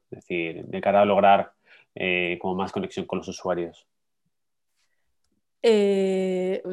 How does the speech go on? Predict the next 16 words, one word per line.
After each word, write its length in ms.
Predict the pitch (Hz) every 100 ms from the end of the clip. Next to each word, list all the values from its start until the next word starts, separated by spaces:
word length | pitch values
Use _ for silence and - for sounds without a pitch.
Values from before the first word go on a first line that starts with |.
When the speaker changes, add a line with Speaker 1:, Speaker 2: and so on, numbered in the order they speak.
| 175
Speaker 2:
bueno, 480 | - 185 190 180 -
es 180 | 196 190
que 120 | 196
utilizamos 560 | 185 196 190 190 196
eso, 300 | 185 180 196
el 480 | 185 180 180 180 175
Typeform, 500 | - 208 208 254 320 - _
sobre 260 | - 190 185
todo, 280 | 185 196
para 180 | 208 185
estar 220 | 175 -
ahí 140 | 185 185
en 60 |
contacto. 720 | 180 180 180 202 - 254 320 339 _ _ _ _
Y, 540 | - 196 190 190 185 -
y 460 | 190 185 180 185